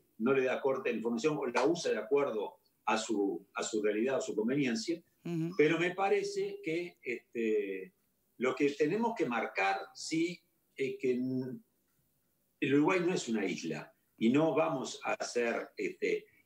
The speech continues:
Speaker 1: el, el maracanazo con el coronavirus, ¿tá?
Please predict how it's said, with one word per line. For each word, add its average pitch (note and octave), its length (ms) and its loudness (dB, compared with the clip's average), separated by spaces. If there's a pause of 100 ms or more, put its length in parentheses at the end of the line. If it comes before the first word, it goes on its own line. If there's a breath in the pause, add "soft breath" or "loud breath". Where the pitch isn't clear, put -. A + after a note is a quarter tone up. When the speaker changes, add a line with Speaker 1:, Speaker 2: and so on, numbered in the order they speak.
(100)
Speaker 1:
el, G#2 480 2
el A2 380 -4
maracanazo A2+ 720 2
con G2 140 -2
el F#2+ 80 -4
coronavirus, E2+ 880 -6 (200)
¿tá? G#2+ 300 0